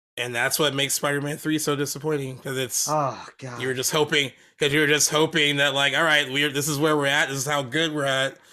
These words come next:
Speaker 1: Like, can we stay here?" And, yep, that's an example of, like, a studio that's like, "No, we want you to throw this, this, this, this, all this in there." That was the first signs of, like, Sony being like, "You're not, you're not good at this."
Speaker 2: No,
Speaker 1: <laughs> Like,
Speaker 2: they,
Speaker 1: let,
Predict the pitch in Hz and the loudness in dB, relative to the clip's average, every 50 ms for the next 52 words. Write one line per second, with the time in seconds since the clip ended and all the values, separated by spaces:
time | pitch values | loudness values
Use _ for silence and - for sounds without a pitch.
0 | - - - - _ - 151 135 - - - 160 147 151 156 151 - - 180 170 | -20 -20 -20 -20 _ -8 -8 -8 -4 -2 0 0 0 0 0 0 0 0 2 0
1 | 170 160 139 147 139 135 135 139 143 139 - _ _ _ _ _ _ _ _ _ | 2 2 0 0 -2 -2 -4 -4 -6 -8 -14 _ _ _ _ _ _ _ _ _
2 | _ _ _ _ _ _ _ _ _ _ - 147 143 139 135 135 143 147 160 185 | _ _ _ _ _ _ _ _ _ _ -4 0 0 2 2 2 2 4 4 4
3 | - - - - - 147 147 147 - 160 139 123 156 156 147 156 156 147 139 131 | 2 2 -2 -2 -2 -2 0 0 0 0 0 2 2 0 2 2 2 0 0 2
4 | 143 135 135 131 - _ - 139 123 - - - 165 151 147 151 151 147 147 139 | 0 -2 -2 -2 -6 _ -6 -4 -2 -2 -2 0 0 0 2 0 0 0 -2 -2
5 | - - 156 156 170 202 196 202 240 247 262 233 - 220 196 - - 190 180 170 | -2 -2 -2 0 0 0 0 2 2 0 0 0 -2 -4 -6 -2 2 2 2 2
6 | 156 139 147 156 180 165 - - - 165 170 156 - - 156 160 151 - - - | 2 0 0 0 0 0 -2 -4 -4 -4 -2 -2 -2 -2 -2 0 0 0 0 0
7 | 165 156 147 - - - - - - - - - - _ _ _ - 190 196 190 | 0 0 0 -2 -6 -8 -12 -18 -20 -20 -20 -20 -20 _ _ _ 0 2 2 4
8 | 180 165 156 - - 147 143 139 135 131 131 131 - _ _ _ _ _ - - | 4 2 0 0 0 -2 0 0 0 0 0 -2 -8 _ _ _ _ _ -20 -20
9 | _ _ _ _ _ _ - 170 202 180 156 156 - 196 180 160 - 175 160 151 | _ _ _ _ _ _ 2 4 4 4 2 2 2 2 4 4 4 6 6 6
10 | 147 135 139 131 127 135 131 123 - - 151 143 139 135 127 123 131 127 123 123 | 4 4 2 0 0 0 0 0 2 2 2 2 2 0 0 0 0 0 0 0
11 | 120 120 123 123 113 107 104 - 117 117 113 107 95 107 113 110 110 - - - | 0 0 -2 -2 -2 -2 -2 -4 -4 -6 -6 -6 -6 -8 -10 -12 -12 -12 -12 -10
12 | 175 160 - - - - - 539 - - 698 698 - - - - - - 139 131 | -10 -10 -12 -12 -8 -4 -2 -2 0 0 2 2 2 4 4 4 4 4 4 2
13 | 123 117 - - - 180 170 180 190 196 190 180 147 - - 147 147 - - | 0 -2 -6 -6 -2 0 2 2 2 2 0 -2 -4 -6 -8 -8 -8 -8 -10